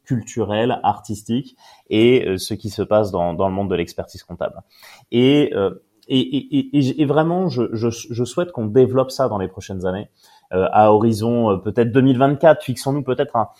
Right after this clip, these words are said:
un, un, un seuil à horizon trois ans, euh, de se dire, eh bien, qu'en deux mille vingt-quatre, la, la profession comptable, bah oui, évidemment, euh, elle a des compétences techniques, euh, qui sont énormes, et qui sont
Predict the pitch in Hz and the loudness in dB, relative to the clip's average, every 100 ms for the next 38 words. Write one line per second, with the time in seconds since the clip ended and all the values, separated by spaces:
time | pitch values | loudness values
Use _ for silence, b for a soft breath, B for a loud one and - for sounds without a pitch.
0 | b b b 104 98 95 90 - 113 120 | b b b 0 2 2 0 0 0 0
1 | 131 131 - 160 156 139 110 110 123 117 | 0 0 2 6 6 6 6 4 2 0
2 | 127 - 123 120 143 175 - b b - | -2 4 6 6 0 -2 -8 b b -2
3 | 101 98 117 110 117 156 135 120 131 135 | 0 2 0 0 0 0 0 0 -2 0
4 | 135 143 123 117 113 131 151 156 - 107 | 0 0 2 0 2 2 2 0 -10 -4
5 | 113 110 151 - 143 131 - 123 117 127 | -2 0 0 -2 -8 -8 -8 -10 -8 -4
6 | 123 95 _ _ - 71 101 120 117 - | -4 -4 _ _ -10 -8 -4 -4 -4 -6
7 | 113 113 117 117 117 113 104 - - - | -6 -2 0 2 0 -2 -8 -18 -16 -14
8 | - 95 92 95 104 101 101 104 104 - | -10 -8 -8 -8 -10 -8 -8 -10 -14 -16
9 | - 110 - 123 123 - _ _ _ 90 | -16 -16 -10 -8 -8 -12 _ _ _ -12
10 | 85 82 98 - 101 - 131 131 156 180 | -12 -12 -16 -14 -14 -4 0 4 4 2
11 | 110 - b b - 92 92 107 - - | -2 -8 b b -10 -10 -10 -12 -10 -8
12 | 110 | -8